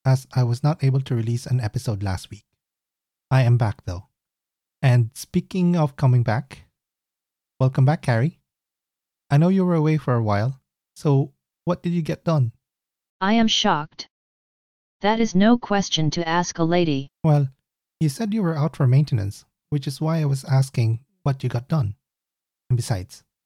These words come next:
Speaker 1: you're not a lady.
Speaker 2: I will ignore that last remark. But as you are interested on why I was gone, I just added more storage.
Speaker 1: But I thought you had plenty of storage.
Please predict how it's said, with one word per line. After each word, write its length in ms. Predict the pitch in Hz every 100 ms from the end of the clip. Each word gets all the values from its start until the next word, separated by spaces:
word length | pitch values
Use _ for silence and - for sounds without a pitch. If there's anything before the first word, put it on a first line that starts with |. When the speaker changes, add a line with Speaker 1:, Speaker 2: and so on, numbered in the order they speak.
| _ _
Speaker 1:
you're 80 | 131
not 160 | 139 113
a 40 |
lady. 420 | 101 85 - - _ _ _ _ _ _ _
Speaker 2:
I 140 | 196 190
will 180 | 208 208
ignore 360 | 175 185 190
that 180 | 160 151
last 340 | 165 180 180 -
remark. 560 | 170 170 170 135 - _ _ _ _ _ _ _ _ _ _
But 160 | 190
as 160 | 202 190
you 140 | 214
are 160 | 202 185
interested 560 | 175 196 180 - 185 175
on 200 | 156 156
why 200 | 160 170
I 160 | 156
was 200 | 156 156
gone, 460 | - 185 151 135 139 - _ _ _
I 140 | 165 160
just 320 | 196 208 -
added 320 | 185 180 170
more 220 | 170 202
storage. 720 | 214 - 190 165 135 135 - - _ _ _
Speaker 1:
But 160 | 165 -
I 120 | 156
thought 280 | 139 139 135
you 60 | 135
had 240 | 127 113
plenty 240 | 147 156
of 100 | 123
storage. 580 | - - 90 87 - -